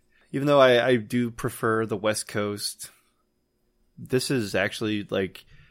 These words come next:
a, a close step to,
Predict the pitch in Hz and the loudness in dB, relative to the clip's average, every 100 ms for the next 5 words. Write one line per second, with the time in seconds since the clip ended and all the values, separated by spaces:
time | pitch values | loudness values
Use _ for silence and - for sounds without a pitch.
0 | _ _ - 98 98 113 104 - 117 113 | _ _ -8 -4 -4 -6 -8 -6 0 2
1 | 113 - - - 110 104 _ - - 110 | 2 -2 -4 -2 0 0 _ -14 -8 -6
2 | 107 107 | -6 -10